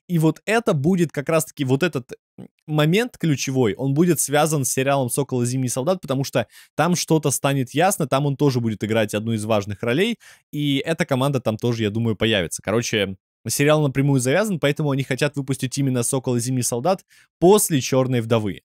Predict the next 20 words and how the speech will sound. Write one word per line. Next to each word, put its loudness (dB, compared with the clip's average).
Но 4
«WandaVision» 2
они 0
рискнули 0
выпустить -2
раньше, -2
потому -2
что, -2
э, -2
это 2
идёт 0
после 0
финала, 0
то -4
есть 0
это 0
отлично -4
укладывается. -2
Э, -4
н-, -2